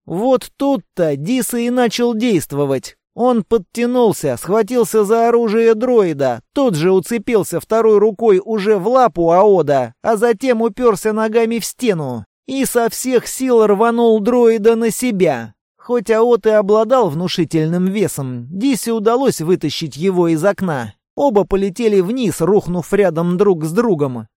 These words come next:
И если Диса приземлился на ноги, лишь по инерции следом за дроидом опрокинулся на землю, то АОТ рухнул на брюхо со всей дури. Я же, каким-то чудом за эти мгновения сообразив, что от меня требуется,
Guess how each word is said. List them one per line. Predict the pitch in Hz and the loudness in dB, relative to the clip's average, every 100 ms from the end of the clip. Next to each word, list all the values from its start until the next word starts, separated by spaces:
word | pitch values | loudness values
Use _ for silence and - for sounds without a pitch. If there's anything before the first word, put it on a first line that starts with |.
| _ - | _ -6
И | |
если | 240 240 262 240 233 240 | -2 0 2 0 -2 -2
Диса | 214 254 - 170 | -2 -2 0 -2
приземлился | 180 196 190 220 233 220 - 220 | 0 0 0 2 2 2 2 -2
на | 247 254 | 0 0
ноги, | 202 160 143 143 | 0 0 -2 0
лишь | 208 185 | 0 -2
по | - 202 | 0 0
инерции | 233 226 156 - 165 | 2 0 -2 -2 -2
следом | 151 - 202 170 170 | -2 -2 -2 -2 -2
за | 160 208 | 0 2
дроидом | 208 196 151 147 160 | 2 2 2 -2 -2
опрокинулся | 165 180 196 208 156 151 - 175 | 0 0 -2 -2 -2 -2 -2 -2
на | 196 | 0
землю, | 214 262 233 165 131 123 - | 0 0 2 0 -2 -6 -2
то | 240 240 | 2 4
АОТ | 240 247 262 - | 4 4 2 2
рухнул | 220 247 220 233 233 | 0 0 -2 0 0
на | 226 233 | 2 0
брюхо | 208 247 226 233 | 0 0 0 0
со | - 226 | 0 -2
всей | 170 - 247 202 | -2 -4 -2 0
дури. | 220 202 151 123 - _ _ _ _ | 0 2 0 -4 -10 _ _ _ _
Я | 170 202 240 | -8 -2 -2
же, | 175 165 | -2 -4
каким-то | 165 180 - 220 208 202 | -4 -4 -2 -2 -2 -2
чудом | - 233 185 170 | -2 -2 0 0
за | 196 | 2
эти | 220 185 202 | 0 0 -2
мгновения | 175 196 214 226 190 175 160 | 0 0 0 0 0 0 -2
сообразив, | - 185 190 208 220 208 165 | 0 0 2 2 0 0 -4
что | - - 233 | -4 -2 0
от | 165 151 | 2 -2
меня | 190 190 160 | -4 -2 -2
требуется, | - 233 233 170 151 139 156 131 110 | -2 0 0 2 0 -2 -4 -6 -8